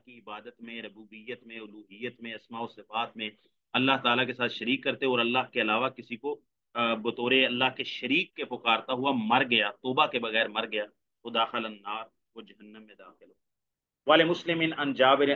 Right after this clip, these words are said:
ان رسول اللہ صلی اللہ علیہ وسلم قال، "من لقی اللہ لا یشرک بہ شیئا دخل الجنۃ"،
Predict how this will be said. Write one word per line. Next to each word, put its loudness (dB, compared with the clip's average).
ان 2
رسول 0
اللہ 4
صلی -6
اللہ 0
علیہ 2
وسلم -2
قال، 4
"من 4
لقی 4
اللہ 4
لا 2
یشرک -6
بہ 0
شیئا 2
دخل 0
الجنۃ"، 0